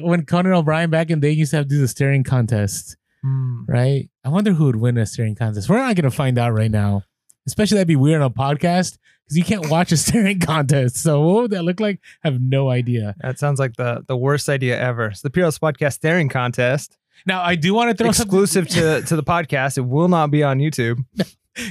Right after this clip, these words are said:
Speaker 1: Just tune in. You never know when we're dropping staring
Speaker 2: We'll,
Speaker 1: contests.
Speaker 2: and we'll give you, like, a, a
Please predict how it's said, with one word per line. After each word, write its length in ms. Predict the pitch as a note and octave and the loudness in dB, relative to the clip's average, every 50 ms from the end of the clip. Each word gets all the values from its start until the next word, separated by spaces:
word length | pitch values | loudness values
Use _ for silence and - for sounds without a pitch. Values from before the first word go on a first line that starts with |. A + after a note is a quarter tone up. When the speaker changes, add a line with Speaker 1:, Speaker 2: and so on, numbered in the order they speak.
| C3 | -2
Speaker 1:
Just 240 | - E3 C3 - - | -2 -2 -2 -2 -2
tune 240 | - G#3+ A3+ G#3+ F#3+ | -2 0 0 2 2
in. 160 | F#3+ F3 D#3 | 0 0 0
You 100 | D3+ E3 | 0 0
never 240 | F3+ G#3 G#3 G3+ F#3+ | 0 2 2 2 2
know 160 | F3+ F#3+ G3 | 2 2 2
when 140 | F#3+ F3+ E3+ | 2 2 2
we're 100 | D3+ C#3 | 0 0
dropping 540 | C3 A#2+ B2+ D#3 E3+ E3+ F3 - F3 D#3 C3 | -2 0 0 0 2 0 0 -2 -4 -6 -6
staring 320 | - D#3+ D#3 D3+ D3+ C#3+ | -6 -4 -4 -4 -4 -2
Speaker 2:
We'll, 100 | C#3+ D3+ | -2 -2
Speaker 1:
contests. 360 | D3 - - B2 D3+ D3 - - | -2 -2 -4 -6 -6 -6 -4 -2
Speaker 2:
and 100 | C#3+ C#3+ | 0 0
we'll 100 | D3 D3+ | 2 2
give 200 | C#3+ D#3+ D#3+ D3+ | 2 0 0 2
you, 160 | D#3 D3 D3+ | 2 2 2
like, 160 | D3 C#3+ C3 | 2 0 0
a, 220 | - B2+ B2 - - | 0 -2 -2 -2 -2
a 160 | B2 B2+ B2 | -2 -4 -4